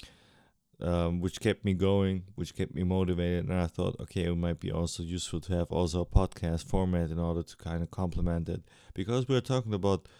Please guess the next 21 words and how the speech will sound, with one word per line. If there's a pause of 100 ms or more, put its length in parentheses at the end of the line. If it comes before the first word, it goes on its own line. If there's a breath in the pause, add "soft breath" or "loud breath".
(240 loud breath)
um, (100)
very (100)
important
and
interesting
things,
you
know. (460 loud breath)
Let
me
just
quickly
open
up, (100)
for
example,
like, (120)
the
today's
news
page